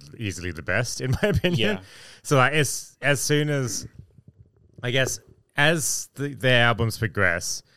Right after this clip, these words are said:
Speaker 1: they very clearly become more confident in what makes them good. And what makes them good is not within the scope of your traditional metal. And therefore, they get a lot better, which is one of the
Speaker 2: Mm-hmm.
Speaker 1: reasons why the first two albums are very hard to tell apart.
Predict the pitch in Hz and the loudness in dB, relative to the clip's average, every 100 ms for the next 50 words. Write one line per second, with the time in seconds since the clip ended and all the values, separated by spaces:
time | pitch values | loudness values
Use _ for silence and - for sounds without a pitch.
0 | _ _ _ _ 107 110 113 117 131 - | _ _ _ _ 0 2 4 4 2 -2
1 | 135 120 113 107 110 104 107 101 98 98 | 0 0 0 -2 -6 -4 -2 -2 -4 -4
2 | 98 - 95 101 - 95 95 90 - _ | -4 -4 -6 -6 -8 -8 -6 -8 -16 _
3 | 107 92 90 90 92 90 87 - - 92 | -8 -8 -6 -8 -8 -10 -10 -10 -14 -12
4 | 85 92 143 175 - _ _ _ _ 110 | -6 -4 -4 -8 -16 _ _ _ _ 0
5 | 101 98 98 123 117 113 - 107 87 113 | 2 0 0 -2 -2 -4 -4 -10 -4 -2
6 | 104 95 92 85 85 98 92 95 98 87 | -2 -4 -6 -10 -10 -6 -6 -6 -10 -10
7 | 92 90 - 90 90 85 90 - 90 87 | -10 -10 -8 -8 -8 -12 -12 -12 -12 -12
8 | 85 85 82 82 78 87 113 _ _ _ | -10 -12 -10 -10 -10 -12 -14 _ _ _
9 | _ 107 95 90 87 87 82 - _ - | _ 0 2 2 0 -4 -12 -20 _ -4
10 | 101 95 95 87 95 87 85 87 82 87 | -4 -4 -6 -6 -4 -6 -6 -10 -6 -6
11 | 127 156 110 98 104 98 92 90 92 95 | -6 -8 -14 -14 -10 -8 -6 -8 -8 -10
12 | 92 - 92 87 - 92 85 82 82 82 | -10 -6 -8 -6 -6 -4 -6 -8 -12 -6
13 | 85 80 82 80 78 80 76 - 76 73 | -6 -6 -8 -10 -12 -14 -12 -14 -14 -16